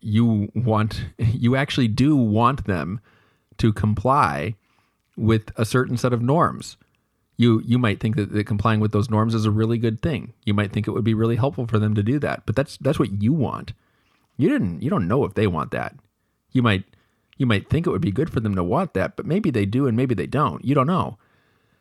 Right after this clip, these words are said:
And if you think about it, if you're somebody who doesn't have things that you need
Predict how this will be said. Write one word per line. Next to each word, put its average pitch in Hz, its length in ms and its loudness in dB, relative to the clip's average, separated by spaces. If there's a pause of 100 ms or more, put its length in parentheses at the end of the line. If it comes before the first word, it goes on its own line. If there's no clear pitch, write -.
(360)
And 110 380 2 (500)
if 117 140 0
you 120 80 4
think 202 180 0
about 98 220 2
it, 92 100 0
if 98 120 -4
you're 147 120 0
somebody 147 320 -2
who 104 140 4
doesn't 127 400 0
have 127 200 0
things 139 240 -2
that - 80 -2
you 127 140 0
need 143 340 -2